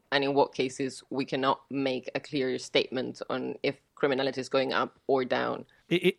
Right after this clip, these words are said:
Speaker 2: if it's any consolation, uh, it's not that much clearer in the U K. We may be able to, uh,
Speaker 1: <laughs>
Speaker 2: get hold of the figures, but only because you mentioned crime. In the U K, we have two ways of measuring crime. So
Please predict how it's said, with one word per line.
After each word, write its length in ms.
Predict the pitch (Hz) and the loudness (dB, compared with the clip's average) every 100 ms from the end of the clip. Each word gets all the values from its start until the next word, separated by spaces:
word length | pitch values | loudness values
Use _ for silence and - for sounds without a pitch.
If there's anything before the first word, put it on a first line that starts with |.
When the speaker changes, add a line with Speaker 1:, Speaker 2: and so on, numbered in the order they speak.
| - | 6
Speaker 2:
if 160 | 151 | 6
it's 160 | 143 - | 6 8
any 180 | 180 185 | 8 8
consolation, 800 | 151 143 147 139 147 - 117 | 6 6 6 8 6 4 0
uh, 180 | - 139 135 | 2 2 2
it's 420 | 139 160 147 170 | 0 -2 0 4
not 240 | 190 - | 6 6
that 320 | 131 123 175 - | 2 6 6 6
much 400 | 135 127 - - | 2 2 -2 0
clearer 540 | 135 127 117 117 113 | 4 6 6 6 4
in 160 | - 127 | 2 2
the 80 | 117 | 2
U 180 | 120 | 0
K. 280 | 117 151 117 | 4 6 6
We 100 | 113 | 6
may 160 | 127 139 | 6 6
be 180 | 123 127 | 6 6
able 260 | 135 123 | 6 4
to, 340 | - 139 117 - | 2 4 4 4
uh, 220 | 127 120 | 4 4
Speaker 1:
<laughs> 40 | - | 4
Speaker 2:
get 100 | - | 0
hold 320 | - 143 123 | 4 4 4
of 80 | 113 | 0
the 80 | 117 | 6
figures, 400 | 147 120 110 - | 8 8 4 4
but 240 | 131 - - - - - | 2 2 -6 -12 0 10
only 160 | 156 | 12
because 320 | 156 127 139 135 | 12 8 6 8
you 60 | |
mentioned 420 | 143 135 - 120 | 8 8 6 0
crime. 520 | - 170 147 110 107 107 - - | 6 8 8 6 2 -2 -8 0
In 100 | 147 | 2
the 60 | 131 | 4
U 180 | 135 143 | 6 4
K, 260 | 143 147 | 6 6
we 140 | 131 127 | 8 6
have 180 | 131 - | 4 4
two 160 | 156 | 2
ways 340 | 135 139 131 120 | 6 6 6 4
of 100 | 113 | 6
measuring 460 | 170 156 151 156 | 8 8 6 4
crime. 400 | 143 165 151 147 | 4 6 6 6
So 300 | 143 151 143 | 4 6 8